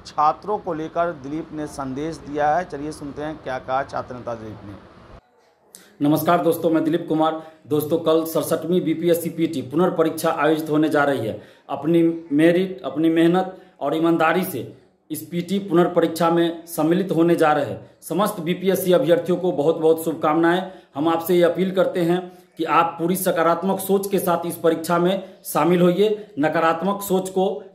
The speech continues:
Speaker 2: पूरी तरह से अभी भूल जाइए। पीछे क्या हुआ, पहले क्या हुआ, नहीं हुआ, इन सब बातों को अभी भूल जाइए और कल तीस सितंबर की सड़सठवीं बीपीएससी पीटी पुनर्परीक्षा में पूरी सकारात्मक सोच के साथ आप शामिल होइए।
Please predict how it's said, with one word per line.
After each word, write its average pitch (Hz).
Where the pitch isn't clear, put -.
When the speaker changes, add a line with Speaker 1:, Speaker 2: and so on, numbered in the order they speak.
Speaker 2:
पूरी 185
तरह 196
से 180
अभी 170
भूल 147
जाइए। 180
पीछे 190
क्या 190
हुआ, 170
पहले 170
क्या 180
हुआ, 170
नहीं 160
हुआ, 180
इन 180
सब 214
बातों 170
को 214
अभी 190
भूल 180
जाइए 117
और 147
कल 190
तीस 226
सितंबर 190
की 185
सड़सठवीं 190
बीपीएससी 185
पीटी 185
पुनर्परीक्षा 185
में 175
पूरी 196
सकारात्मक 180
सोच 180
के 190
साथ 202
आप 175
शामिल 180
होइए। 123